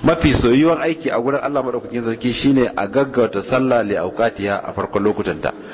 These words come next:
Da zarar lokacin sallah yayi, sai a yi ta.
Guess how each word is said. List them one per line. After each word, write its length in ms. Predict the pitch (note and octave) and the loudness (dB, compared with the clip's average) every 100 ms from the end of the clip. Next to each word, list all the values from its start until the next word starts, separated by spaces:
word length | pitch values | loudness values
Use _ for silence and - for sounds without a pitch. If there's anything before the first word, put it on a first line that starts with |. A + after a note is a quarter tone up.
| - - - | -16 -16 -4
Da 60 | |
zarar 260 | F#2 B2+ C3 | 2 4 4
lokacin 340 | C3+ B2+ B2+ A#2+ | 2 0 -6 -2
sallah 320 | B2+ B2 A2 | 0 0 0
yayi, 300 | A#2 C3+ C#3 - - | -2 -2 -6 -10 -12
sai 200 | - D#3 - | 0 2 2
a 40 | |
yi 160 | G2 F2+ | 0 -2
ta. 200 | C2 | -4